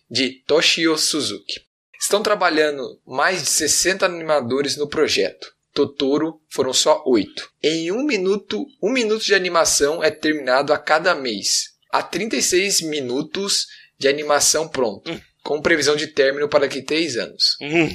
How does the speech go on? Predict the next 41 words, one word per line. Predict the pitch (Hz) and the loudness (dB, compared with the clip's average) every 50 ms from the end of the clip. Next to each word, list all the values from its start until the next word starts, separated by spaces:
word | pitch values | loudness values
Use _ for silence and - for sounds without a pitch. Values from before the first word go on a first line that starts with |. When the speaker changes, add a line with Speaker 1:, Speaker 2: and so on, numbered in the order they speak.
| - - | -4 -2
Speaker 1:
Tudo | 190 220 233 202 190 208 220 226 254 _ | 0 0 2 2 0 0 -2 -4 -8 _
desenhado | - 147 135 143 165 165 156 143 - 165 160 147 139 135 131 135 147 156 147 143 160 - - _ _ _ | -14 -8 -2 0 0 2 2 2 2 2 0 0 0 2 2 4 2 2 0 -4 -10 -12 -14 _ _ _
à | - 147 147 | 0 0 0
mão. | 147 131 120 107 92 90 - _ _ _ - - | 0 -2 -4 -4 -4 -8 -14 _ _ _ -20 -20
Speaker 2:
<laughs> | - - - 277 - - 226 - - - - - - | -8 -4 -4 -2 -2 -2 -2 -2 -4 -6 -18 -12 -8
Então, | - 226 214 - - 165 151 139 | -8 -8 -4 0 0 0 0 0
e | 131 | -2
tem | 135 - 165 | -2 0 2
uma | 170 185 196 285 | 2 2 2 2
parada | - 165 143 143 156 160 147 131 123 120 | 2 2 4 4 2 2 2 0 -2 -2
que | - - - 139 127 120 120 104 - - | -4 -6 -4 -2 -2 0 -2 -2 -2 0
Speaker 1:
Calma. | - 151 175 214 208 175 - 151 | 2 2 4 4 2 4 4 4
Speaker 2:
É, | 156 | 4
não, | 170 180 | 6 4
vai | 170 170 | 6 6
lá, | 165 156 160 151 143 | 6 4 4 4 4
Speaker 1:
<laughs> | - | 2
É, | 165 143 147 139 | 2 4 4 6
Speaker 2:
vai | 120 147 151 | 6 6 6
lá, | 151 147 | 6 4
segue | 143 - 156 139 135 143 | 2 2 0 0 2 2
aí. | 139 131 117 113 - - _ _ - | 2 2 0 -2 -6 -12 _ _ -4
Speaker 1:
leva | - 143 160 175 175 185 175 | 0 2 2 2 4 2 2
mais | 165 180 196 214 208 | 2 2 2 2 2
tempo | - 185 175 165 - | 2 0 0 0 0
pra | - 156 | 2 2
ser | 147 - 165 143 | 2 2 0 -2
concluído | 170 170 160 - 185 196 220 214 208 | -2 -4 -6 -4 -4 -2 -2 0 -2
porque | 185 208 - 202 | -2 0 2 2
eles | 185 185 185 | 2 2 0
estão | 180 - - 190 | -2 -2 -2 -2
desenhando | 185 180 170 160 175 165 170 170 165 156 | -2 -2 -2 0 0 -2 -2 -2 -4 -2
mais | 165 160 175 190 180 - | 2 2 2 4 2 2
quadros. | - 151 131 120 101 95 - - - | 2 2 2 2 2 0 -2 -2 -2
A | - | -2
produção | - - 160 156 139 131 - - 147 135 | -2 -2 -2 -2 0 2 2 2 2 0
não | 135 151 170 185 | 0 -2 -2 -2
foi | - - 170 165 | 0 0 2 2
afetada | 156 151 - 139 113 139 123 123 117 | 2 2 0 0 0 0 0 0 -2
pela | 120 120 113 110 110 | -4 -4 -6 -6 -4
pandemia, | - 120 113 131 147 151 151 165 214 277 349 | -6 -4 -2 -2 -2 -2 -2 -4 -4 -6 -6